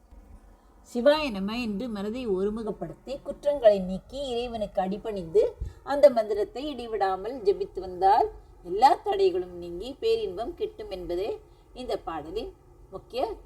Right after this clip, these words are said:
கருத்தாக விளங்குகிறது. இந்த தத்துவ பாடலுக்கு ஒரு உவமை கதையை நாம் பார்க்கலாம். ஒரு முறை ஒரு சீடன் தன் குருவிடம், "குருவே, ஆனந்தம் என்றால் என்ன?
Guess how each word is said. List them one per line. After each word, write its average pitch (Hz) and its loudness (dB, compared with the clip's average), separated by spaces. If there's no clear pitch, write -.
கருத்தாக 156 -8
விளங்குகிறது. - -10
இந்த 311 10
தத்துவ 294 8
பாடலுக்கு 233 2
ஒரு 220 4
உவமை 247 -2
கதையை 190 -4
நாம் 214 -4
பார்க்கலாம். - -2
ஒரு 285 2
முறை 285 -2
ஒரு 311 -4
சீடன் 285 -6
தன் 233 -10
குருவிடம், 208 -2
"குருவே, 196 0
ஆனந்தம் 277 4
என்றால் 233 0
என்ன? 202 -6